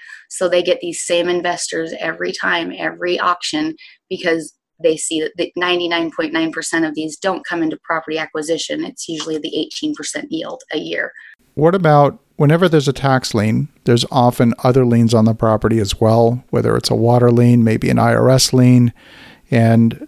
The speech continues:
Speaker 2: those don't necessarily get wiped out. If there's a mortgage on the property, that'll get wiped out, but a tax lien and a water, an I R S lien and a water lien don't get wiped out. How do you get those negotiated? How do you get those resolved?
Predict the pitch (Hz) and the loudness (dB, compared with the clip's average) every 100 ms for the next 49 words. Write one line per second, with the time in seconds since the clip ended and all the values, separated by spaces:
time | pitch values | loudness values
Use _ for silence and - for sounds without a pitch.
0 | _ 131 143 147 135 135 127 127 131 120 | _ 2 2 4 0 2 0 0 2 2
1 | 120 113 123 120 117 113 156 139 117 113 | 2 0 0 2 0 -2 -4 -2 0 4
2 | 151 175 135 117 - 117 113 117 113 131 | 4 4 2 0 2 0 2 0 2 2
3 | 151 131 107 113 113 113 120 123 117 131 | 2 0 0 0 2 0 2 -2 0 0
4 | 123 - 123 120 113 120 123 117 123 120 | 0 2 2 4 4 2 2 0 0 2
5 | 120 120 135 - 120 113 120 143 123 110 | 4 4 4 2 2 4 4 2 2 0
6 | 107 107 - - 113 - 113 - 120 135 | 0 -2 -2 -2 0 0 0 0 0 2
7 | 143 139 127 123 127 127 120 120 - 117 | 2 2 2 4 4 2 2 2 2 2
8 | 113 120 120 120 117 117 117 117 117 110 | 2 2 2 0 2 0 0 -2 -2 -4
9 | 135 | -6